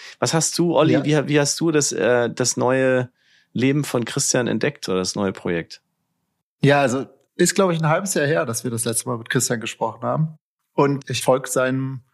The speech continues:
Speaker 2: seinen Aktivitäten auf LinkedIn und hab da viel entdeckt und hab so auch mich an seine Garage zurückerinnert und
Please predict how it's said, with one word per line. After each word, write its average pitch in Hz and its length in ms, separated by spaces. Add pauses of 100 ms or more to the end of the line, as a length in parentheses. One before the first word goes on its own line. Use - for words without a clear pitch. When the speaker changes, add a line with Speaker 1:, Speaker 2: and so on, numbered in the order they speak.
(240)
Speaker 2:
seinen 127 240
Aktivitäten 143 680
auf 127 240
LinkedIn 160 420
und 139 80
hab 135 140
da 135 100
viel 147 200
entdeckt 135 380
und 127 240 (100)
hab 165 300
so 160 280
auch 151 200
mich 156 220
an 139 100
seine 143 200
Garage 131 460
zurückerinnert 170 600
und 139 200